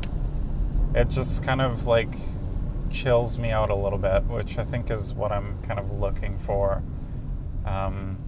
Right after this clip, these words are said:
you know, maybe much like people would drink after work, um, on a Friday night, I think, you know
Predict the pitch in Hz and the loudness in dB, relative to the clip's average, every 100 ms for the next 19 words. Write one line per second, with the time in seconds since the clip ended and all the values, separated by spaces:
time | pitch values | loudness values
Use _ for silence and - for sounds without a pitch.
0 | - - 104 95 98 101 107 107 107 - | -8 -6 -4 -4 -2 -2 -2 -4 -4 -4
1 | - - - - - - - - - - | -6 -6 -6 -6 -6 -6 -8 -8 -8 0
2 | 135 151 - 131 127 - 151 143 127 117 | 2 4 4 4 2 0 -2 2 2 2
3 | 107 120 120 127 - - - - 120 113 | 0 0 0 -2 -4 -6 -8 -4 0 0
4 | - 120 113 110 - - - - - 107 | 0 0 2 2 0 -6 -6 -6 -2 0
5 | 104 104 104 104 104 104 - 110 107 104 | 0 -2 -4 -4 -4 -2 0 2 0 -2
6 | 104 101 110 - - - 117 - 110 110 | -2 -4 -6 -8 -10 -6 -6 -6 -6 -8
7 | - - 117 104 104 104 | -10 -8 -6 -4 -4 -6